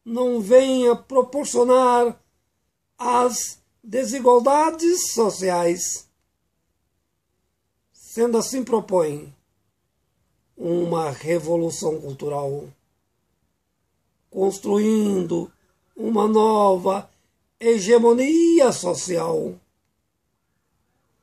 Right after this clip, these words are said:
com o objetivo de superar a hegemonia política liberal.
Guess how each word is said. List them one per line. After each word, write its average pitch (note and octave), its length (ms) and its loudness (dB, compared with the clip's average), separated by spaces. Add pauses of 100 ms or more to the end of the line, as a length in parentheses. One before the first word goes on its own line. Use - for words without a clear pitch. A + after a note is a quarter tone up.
(580)
com F3+ 240 0
o F#3 60 0
objetivo D#3 1160 -8 (680)
de F#3 180 -14
superar F#3 1120 -4 (600)
a F#3 180 -4
hegemonia F#3 1200 -2 (1040)
política G3+ 1120 -6 (1160)
liberal. C#3+ 920 -4